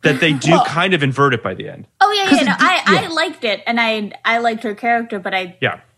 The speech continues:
Speaker 2: what I was, like, uh, what I mentioned earlier of just sort of,
Speaker 1: Mm-hmm.
Speaker 2: like, th-, the awareness of that
Speaker 1: Yeah.
Speaker 2: trope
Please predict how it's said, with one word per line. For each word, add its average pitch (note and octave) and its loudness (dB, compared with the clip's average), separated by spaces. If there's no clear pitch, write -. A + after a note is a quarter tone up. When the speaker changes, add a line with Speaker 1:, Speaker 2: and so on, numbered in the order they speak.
Speaker 2:
what A#3+ 0
I C#4 2
was, A#3 -4
like, G#3 -4
uh, G3 -2
what G3+ -6
I G3 -2
mentioned G3 -8
earlier F#3+ -4
of F3 -10
just F#3 -14
sort C#3+ -8
of, C3+ -10
Speaker 1:
Mm-hmm. - -8
Speaker 2:
like, F#3 -14
th-, G3+ -10
the A#3+ 0
awareness G#3+ -2
of G#3+ 0
that G3 0
Speaker 1:
Yeah. A3 -18
Speaker 2:
trope - -4